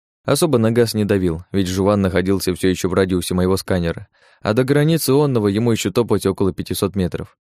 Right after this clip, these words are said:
Преследуемые уже вышли из зоны моего обзора. Но, думаю, скоро я их настигну. Жван же продолжает, как ни в чём не бывало, двигаться в одну сторону. Значит, всё же чует их ещё. Решил связаться с ним,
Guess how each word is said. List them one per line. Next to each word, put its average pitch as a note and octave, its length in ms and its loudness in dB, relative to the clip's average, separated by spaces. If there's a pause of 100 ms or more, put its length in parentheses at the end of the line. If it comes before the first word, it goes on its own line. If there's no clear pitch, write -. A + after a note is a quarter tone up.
(200)
Преследуемые G2 720 2
уже F#2 200 2
вышли F#2+ 320 0
из F#2 100 0
зоны G2+ 220 2
моего F#2 240 2
обзора. F#2 480 -2 (460)
Но, A2 180 2
думаю, B2+ 300 2
скоро B2 280 2
я G#2+ 140 2
их - 140 -4
настигну. F#2+ 540 -4 (640)
Жван A2 340 2
же D#3+ 140 0
продолжает, B2+ 540 2
как B2 180 -4
ни B2 80 -2
в G#2 60 -6
чём A2 160 -2
не G#2 80 0
бывало, F#2+ 420 0
двигаться G#2 420 -4
в F#2 60 0
одну F#2+ 180 -2
сторону. F2+ 460 -4 (240)
Значит, G2+ 420 0
всё A2 160 0
же A#2+ 120 2
чует G2 320 0
их E2 140 -6
ещё. - 300 -8 (500)
Решил A2+ 340 2
связаться C3+ 440 2
с - 120 -8
ним, E2 200 -10